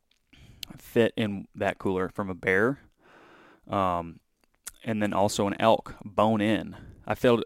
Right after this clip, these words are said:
I filled it, the entire cooler bone in elk, an hundred sixty quart Grizzly cooler, great cooler. When I got home, um, this was not the bear or the elk, but a time before that,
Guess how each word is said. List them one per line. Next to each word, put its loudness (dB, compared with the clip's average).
I 2
filled 4
it, -2
the -6
entire 0
cooler 0
bone 2
in 0
elk, 0
an -6
hundred 0
sixty -8
quart 2
Grizzly 0
cooler, 0
great 2
cooler. -2
When 2
I 8
got 4
home, 6
um, 2
this 2
was -6
not 2
the -4
bear 4
or 4
the 0
elk, 6
but 2
a 0
time 2
before 4
that, 6